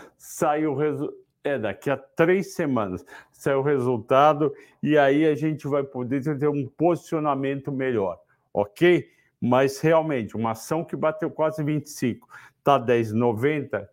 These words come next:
tá chamando o, os olhos, né, pra ela, e é uma empresa muito boa, que nem você mesmo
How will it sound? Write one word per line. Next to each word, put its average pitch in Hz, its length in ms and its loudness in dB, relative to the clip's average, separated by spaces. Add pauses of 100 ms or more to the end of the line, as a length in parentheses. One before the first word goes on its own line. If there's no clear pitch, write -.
tá 127 140 0
chamando 139 880 0 (360)
o, 127 680 2 (140)
os 113 320 -2
olhos, 127 500 4
né, 117 200 0
pra 117 320 4
ela, 131 480 2 (340)
e 139 140 2
é 139 60 6
uma 147 220 2
empresa 135 800 2 (520)
muito 135 500 0
boa, 151 440 4
que 127 240 -6
nem 117 200 0
você 120 480 -2
mesmo 117 760 -2